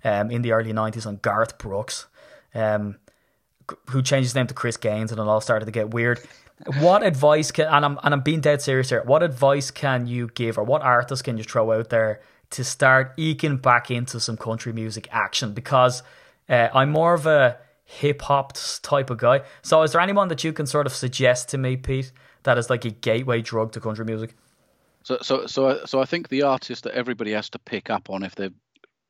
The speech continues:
Speaker 2: if they, um, want to listen to somebody in country music was the guy that headline-, headlined Country to Country on Sunday evenings, Chris Stapleton.
Speaker 1: Right.
Speaker 2: I, I would, I would suggest he's probably one of the world's great guitarists.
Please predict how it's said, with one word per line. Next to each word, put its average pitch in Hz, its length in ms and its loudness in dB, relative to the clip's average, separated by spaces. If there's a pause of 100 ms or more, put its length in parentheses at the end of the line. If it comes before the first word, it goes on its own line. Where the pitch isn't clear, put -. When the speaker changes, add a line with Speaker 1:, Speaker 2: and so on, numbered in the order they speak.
(160)
Speaker 2:
if - 140 -18
they, 101 220 -4
um, 95 180 -6 (160)
want 117 180 -2
to 110 60 -8
listen 110 240 -6
to - 60 -12
somebody 95 340 -4
in 92 80 -6
country 92 360 -6
music 92 440 -6
was 98 220 -4 (420)
the - 80 -8
guy 117 220 2
that 98 100 -2
headline-, 101 560 -4 (100)
headlined 101 440 -8
Country - 300 -12
to - 40 -14
Country 98 340 -10
on 92 140 -8
Sunday 98 400 -4
evenings, 98 440 -6
Chris - 260 -8
Stapleton. - 600 -6 (380)
Speaker 1:
Right. 110 220 -8 (600)
Speaker 2:
I, 123 140 2
I 131 200 0
would, 120 240 -6
I 117 80 -2
would 113 140 -8
suggest - 460 -8
he's 110 120 -14
probably 117 380 -8
one 113 160 -6
of 107 60 -6
the 107 60 -8
world's 107 300 -6
great 107 320 -2
guitarists. - 880 -6